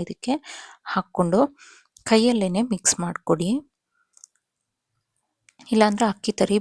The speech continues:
ಬೆರೆಯೋದಿಲ್ಲ, ಅಲ್ಲಲ್ಲೇ ಇರುತ್ತೆ. ಈಗ ಇದ್ರ ರುಚಿಗೆ ಉಪ್ಪು ಸೇರಿಸ್ತಾ ಇದ್ದೀನಿ. ಉಪ್ಪು ಸೇರಿಸಿ ನಾನು ಕೈಯಲ್ಲೇ ಮಿಕ್ಸ್ ಮಾಡ್ಕೊಡ್ತೀನಿ.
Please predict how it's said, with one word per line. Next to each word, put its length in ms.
ಬೆರೆಯೋದಿಲ್ಲ, 580
ಅಲ್ಲಲ್ಲೇ 400
ಇರುತ್ತೆ. 340
ಈಗ 160
ಇದ್ರ 140
ರುಚಿಗೆ 420
ಉಪ್ಪು 280
ಸೇರಿಸ್ತಾ 460
ಇದ್ದೀನಿ. 280
ಉಪ್ಪು 280
ಸೇರಿಸಿ 420
ನಾನು 200
ಕೈಯಲ್ಲೇ 420
ಮಿಕ್ಸ್ 200
ಮಾಡ್ಕೊಡ್ತೀನಿ. 640